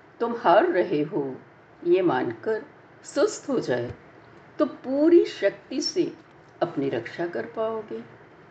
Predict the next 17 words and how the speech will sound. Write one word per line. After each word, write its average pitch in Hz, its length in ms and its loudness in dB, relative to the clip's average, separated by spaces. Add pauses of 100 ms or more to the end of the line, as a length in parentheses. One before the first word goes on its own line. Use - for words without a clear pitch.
(480)
पर 247 160 2 (720)
तब 165 120 8 (200)
भी 330 260 6 (440)
उसके 247 320 -6
प्रति 165 600 0 (400)
दुर्भाव 175 720 4
मन 202 220 2
में 170 300 4
न 349 160 2
लाना। 117 520 -4 (920)
सूत्र 262 680 -4 (200)
सुनिए। - 560 0 (2250)
रणनीतिज्ञ 220 1300 4
का 196 420 0 (240)
है 196 240 2
यह 185 320 2
सूत्र, 170 680 -4